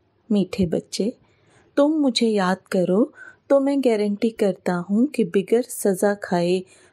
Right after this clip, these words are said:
तुम मेरे घर में चलेंगे। तुम एक बाप से दिल लगाओ, इस पुरानी दुनिया को देखते भी नहीं देखो, इस दुनिया में रहते पवित्र बनकर दिखाओ, तो बाबा तुम्हें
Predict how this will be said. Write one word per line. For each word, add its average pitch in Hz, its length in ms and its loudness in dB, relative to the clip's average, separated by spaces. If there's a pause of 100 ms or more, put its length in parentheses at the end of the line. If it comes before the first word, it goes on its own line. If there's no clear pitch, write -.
(120)
तुम 269 160 2
मेरे 185 360 2
घर 180 280 -2
में 175 160 0
चलेंगे। 180 600 -4 (760)
तुम 269 180 4
एक 269 200 0
बाप 226 300 0
से 262 200 -2
दिल 254 160 0
लगाओ, 233 400 -2 (580)
इस 254 140 0
पुरानी 254 440 2
दुनिया 233 360 0
को 240 180 0
देखते 208 480 0
भी 226 260 -4
नहीं 226 260 2
देखो, - 420 -6 (540)
इस 214 220 0
दुनिया 196 340 -2
में 185 200 -2
रहते 185 480 -4 (120)
पवित्र 190 680 -2
बनकर 175 400 -4
दिखाओ, 208 520 -2 (420)
तो 185 80 2
बाबा 180 300 -2
तुम्हें 208 480 0